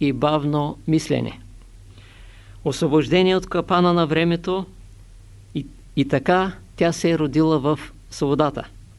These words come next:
В друго измерение. Защото е жадувала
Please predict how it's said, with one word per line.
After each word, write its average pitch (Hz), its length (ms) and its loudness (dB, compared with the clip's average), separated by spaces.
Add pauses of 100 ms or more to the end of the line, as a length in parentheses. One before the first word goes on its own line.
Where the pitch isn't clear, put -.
(560)
В 139 140 0
друго 160 300 2
измерение. 151 680 0 (880)
Защото 180 460 0
е 185 100 6
жадувала 175 720 4